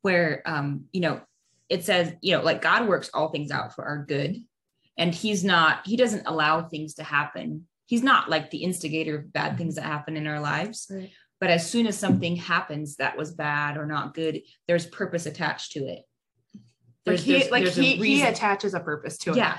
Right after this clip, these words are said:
Speaker 1: he attaches
Speaker 2: Yeah.
Speaker 1: a purpose to it. So even going, the things we've gone through that aren't good,
Speaker 2: Mm-hmm.
Speaker 1: there, when those things happened, he instantly attached purpose to it because that's who he is.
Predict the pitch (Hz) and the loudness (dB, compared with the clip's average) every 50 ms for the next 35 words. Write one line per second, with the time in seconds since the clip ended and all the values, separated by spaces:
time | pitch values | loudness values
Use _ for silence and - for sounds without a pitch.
0 | - - 220 214 208 254 226 180 196 170 156 175 175 - 220 202 202 180 175 - | -4 0 0 2 2 4 2 4 4 2 2 2 0 0 -4 -6 -6 -8 -10 -12
1 | - - - 285 262 190 - - - 214 190 - - 214 269 254 311 277 233 175 | -12 -4 0 2 2 2 2 0 0 0 0 0 0 -2 0 2 2 2 2 4
2 | 180 180 180 202 214 208 196 175 - - 170 - 220 220 220 202 175 185 214 214 | 4 4 4 4 2 -2 -4 -6 -10 -16 -12 -10 -8 -6 -6 -6 -6 -6 -8 -8
3 | 185 - 139 135 151 165 202 208 - - 143 147 160 151 - - _ _ 160 170 | -8 -10 -10 -8 -8 -8 -8 -8 -10 -10 -8 -6 -6 -8 -8 -10 _ _ -6 -4
4 | 185 202 196 180 - - - - - - _ _ _ _ _ _ _ _ _ _ | -4 -4 -4 -4 -6 -8 -10 -14 -16 -16 _ _ _ _ _ _ _ _ _ _
5 | - 175 175 151 143 143 143 - - _ _ _ 196 180 180 196 190 190 202 208 | -2 0 0 0 0 -2 -6 -10 -14 _ _ _ -12 -10 -8 -4 0 2 2 2
6 | 202 - - - 196 202 220 233 262 262 247 247 247 233 - 233 220 214 196 214 | 0 -2 -8 -8 0 2 4 4 4 4 4 2 0 -2 -4 -6 -8 -8 -6 -4
7 | 208 202 202 - 175 170 170 165 - - 226 - - - 214 226 220 - - 180 | -4 -4 -2 -2 -4 -4 -4 -6 -8 -10 -10 -8 -6 -4 -4 -4 -6 -8 -6 -6
8 | 175 170 175 - 185 - - - - 190 214 208 - 220 208 - - - 156 151 | -6 -6 -6 -6 -6 -6 -4 -6 -6 -6 -6 -6 -6 -8 -10 -10 -10 -8 -8 -6
9 | - - - _ _ _ _ _ _ _ - 185 185 - 208 180 180 170 - - | -8 -8 -14 _ _ _ _ _ _ _ -8 -8 -4 -2 0 0 0 0 0 0
10 | 175 175 165 - - - 208 190 175 160 143 156 196 - - 226 - - - | 0 0 -2 -6 -12 -12 -10 -8 -8 -6 -6 -6 -6 -6 -8 -10 -14 -18 -20